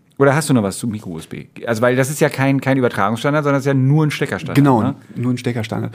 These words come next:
Speaker 2: Aber da fällt mir noch mal ein, wir wa-, äh, wir waren ja eben bei U S B on the go. Und, ähm, äh,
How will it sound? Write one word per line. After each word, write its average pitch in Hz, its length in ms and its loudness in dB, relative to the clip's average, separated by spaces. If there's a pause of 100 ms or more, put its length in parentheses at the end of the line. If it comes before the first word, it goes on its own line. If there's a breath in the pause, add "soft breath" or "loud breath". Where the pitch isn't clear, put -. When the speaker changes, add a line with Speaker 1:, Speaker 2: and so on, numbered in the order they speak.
(140 loud breath)
Speaker 2:
Aber 117 100 2
da 117 80 2
fällt 135 200 2
mir 170 80 6
noch 151 120 6
mal 113 100 4
ein, 131 100 4
wir 127 100 2
wa-, 123 220 0
äh, 120 180 2
wir 107 120 -2
waren 120 140 2
ja 139 80 4
eben 123 300 4
bei 113 180 2
U 123 120 2
S 117 100 -2
B 113 140 -2
on 110 140 -2
the 107 60 -2
go. 117 320 0 (360 loud breath)
Und, 113 440 0
ähm, 110 420 -2 (680 loud breath)
äh, 110 360 0